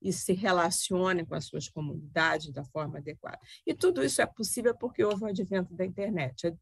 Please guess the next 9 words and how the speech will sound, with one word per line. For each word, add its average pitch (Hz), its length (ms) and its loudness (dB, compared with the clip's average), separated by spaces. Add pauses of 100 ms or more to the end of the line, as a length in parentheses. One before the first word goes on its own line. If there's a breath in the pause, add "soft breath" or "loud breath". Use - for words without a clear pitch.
internet 175 520 0
trouxe, 208 340 0
modificou 185 480 -2
a 180 60 6
vida 165 280 -4
da 143 140 0
gente 165 380 0 (380 soft breath)
de 165 100 -2
forma 185 640 4